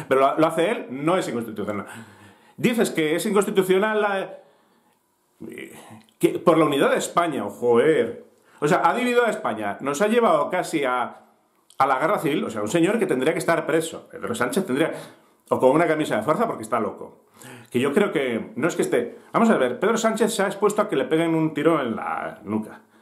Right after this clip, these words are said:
Eh, no los de eta, porque los de eta son sus, sus amigos. Que, por cierto, los que pegaban tiros en la nuca a concejales socialistas son socios del gobierno, ¿no?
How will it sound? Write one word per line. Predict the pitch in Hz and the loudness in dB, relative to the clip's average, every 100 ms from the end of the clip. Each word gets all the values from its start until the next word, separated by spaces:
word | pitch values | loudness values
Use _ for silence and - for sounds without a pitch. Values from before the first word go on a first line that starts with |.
| _ _ _ - _ | _ _ _ -20 _
Eh, | 123 123 117 117 110 - | 0 2 2 2 -2 -4
no | 127 151 | 2 4
los | 156 143 | 4 2
de | 156 | 0
eta, | 185 143 | 0 -2
porque | 101 110 | -4 -2
los | 107 107 | -2 0
de | |
eta | 113 131 | 0 0
son | 143 | -2
sus, | - 117 | -4 -4
sus | - - 110 | -6 -6 -4
amigos. | 98 135 131 82 - - _ - | -2 -2 -2 -4 -8 -20 _ -6
Que, | |
por | 113 | -2
cierto, | 127 160 156 113 - - | 2 2 0 -8 -12 -8
los | 117 113 | -6 -4
que | |
pegaban | 113 127 135 | 0 2 2
tiros | 175 160 170 | 2 2 2
en | |
la | 151 | 2
nuca | 170 160 120 | 0 0 -2
a | 107 | -2
concejales | 110 110 139 151 | -6 -2 0 0
socialistas | 160 165 165 165 - | 0 2 2 0 0
son | 165 165 - | -2 -4 -6
socios | - 170 156 - - | 0 2 2 -4 -8
del | 110 117 | -4 0
gobierno, | 107 101 - 87 | 0 0 -4 -2
¿no? | 165 233 | -2 -2